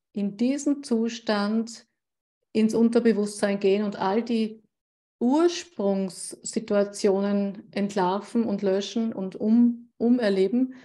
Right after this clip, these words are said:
ähm, die dazu geführt haben, dass wir heute als erwachsene Menschen immer noch irgendwie mit einer, so einer Handbremse durchs Leben gehen.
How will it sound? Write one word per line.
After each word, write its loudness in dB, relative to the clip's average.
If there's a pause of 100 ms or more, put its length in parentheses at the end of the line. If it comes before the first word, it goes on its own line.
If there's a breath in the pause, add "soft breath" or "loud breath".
(440 loud breath)
ähm, -2
die 0
dazu -4
geführt -2
haben, 2
dass -6
wir -2
heute 0
als -6
erwachsene -2
Menschen -2 (380 loud breath)
immer 2
noch 0
irgendwie -2
mit -4
einer, -6
so -8
einer -4
Handbremse -4
durchs -4
Leben -2
gehen. -6